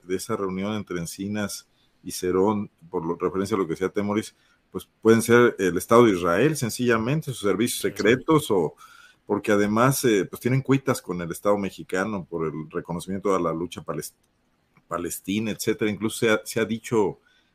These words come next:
Speaker 1: eh, abiertamente, ¿no? Que no tienen por qué hacerle un favor a México en ese sentido. Y qué decir de que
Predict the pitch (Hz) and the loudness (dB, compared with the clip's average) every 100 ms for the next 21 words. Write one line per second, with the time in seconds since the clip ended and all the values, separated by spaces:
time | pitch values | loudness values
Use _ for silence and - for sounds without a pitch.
0 | _ - - - - _ - 90 92 131 | _ -12 -10 -12 -20 _ -6 -2 4 4
1 | 139 127 143 175 131 101 92 120 113 113 | 4 4 4 -2 -4 -4 -4 -6 -6 -2
2 | 131 123 95 101 107 104 104 95 92 90 | -2 -4 -4 -4 -2 -2 0 0 0 -2
3 | 95 95 92 90 - 104 - 131 143 - | -4 -8 -6 -6 -4 -4 0 4 4 0
4 | _ - 120 139 139 135 135 139 127 107 | _ -8 6 10 10 8 4 6 4 4
5 | 101 90 | 2 2